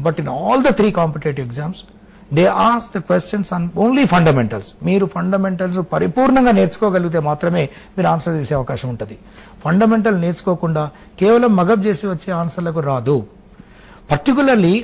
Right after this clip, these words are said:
ఐఐటీ లోపల ఏంటంటే చర్యా విధానాన్ని పరిపూర్ణంగా నేర్చుకోవాలి.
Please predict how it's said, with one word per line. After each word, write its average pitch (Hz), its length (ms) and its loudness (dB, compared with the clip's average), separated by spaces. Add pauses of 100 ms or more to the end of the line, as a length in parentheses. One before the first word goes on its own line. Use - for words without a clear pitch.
ఐఐటీ 240 380 2
లోపల 196 320 0
ఏంటంటే 170 440 -2 (120)
చర్యా 226 300 2
విధానాన్ని 185 800 0 (260)
పరిపూర్ణంగా 247 680 2
నేర్చుకోవాలి. 143 840 0